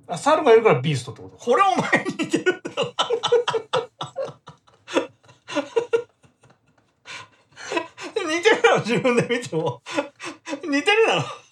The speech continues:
Speaker 2: 俺ずっとお前に言おうとしてたのよ。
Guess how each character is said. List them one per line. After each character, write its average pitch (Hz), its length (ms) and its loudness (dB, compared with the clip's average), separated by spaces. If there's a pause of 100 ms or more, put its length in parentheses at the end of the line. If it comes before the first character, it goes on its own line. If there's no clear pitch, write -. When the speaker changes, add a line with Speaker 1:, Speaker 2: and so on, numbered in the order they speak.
(1080)
Speaker 2:
俺 247 200 6
ず 311 100 -2
っ 330 100 -4
と 453 140 8
お 453 40 10
前 427 180 4
に 403 60 -4
言 381 80 -4
お 381 40 -6
う - 20 -14
と 359 80 -4
し - 40 -4
て - 60 -2
た 311 100 6
の 190 80 2
よ。 131 240 -4